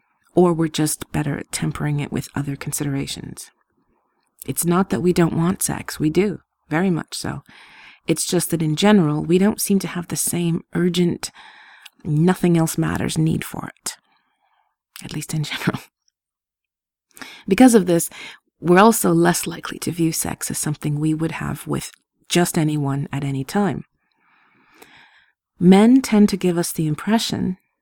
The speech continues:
that they're just looking for a warm female body and that they really don't care about the woman herself, provided she's attractive.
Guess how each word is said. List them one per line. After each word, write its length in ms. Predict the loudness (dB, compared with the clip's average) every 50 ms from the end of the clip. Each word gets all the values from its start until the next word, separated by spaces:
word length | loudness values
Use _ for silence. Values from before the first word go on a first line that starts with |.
| _ _ -8
that 160 | -8 -8 -6
they're 120 | -6 -6
just 320 | -4 -2 -4 -4 -2 -2 -2
looking 300 | -4 -4 -4 -4 -6 -6
for 200 | -6 -6 -4 -4
a 80 | -4
warm 560 | -4 -4 -4 -2 -2 -2 -2 -2 -2 -4 -4 -6 -8
female 440 | -6 -2 -2 0 0 -2 -2 -4
body 420 | -4 -4 -6 -6 -6 -6 -6 -4 -2
and 100 | -2 -2
that 180 | -2 -4 -4
they 160 | -6 -6 -6 -6
really 380 | -8 -8 -8 -8 -6 -6 -8
don't 280 | -6 -4 -4 -4 -4 -4
care 340 | -4 -4 -4 -4 -4 -6 -8 -10
about 240 | -8 -8 -8 -8 -6
the 80 | -4
woman 280 | -2 -2 0 -2 -2 -4
herself, 600 | -6 -8 -10 -8 -8 -8 -8 -8 -8 -10 -12 -18 -20 -20 -20 -20 -20 -20 -20 -20 -20 _ -6
provided 500 | -4 -2 0 0 0 0 0 -2 -2 -4
she's 260 | -4 -4 -4 -6 -6
attractive. 580 | -6 -8 -8 -8 -8 -10 -14 -16 -18 -18 -20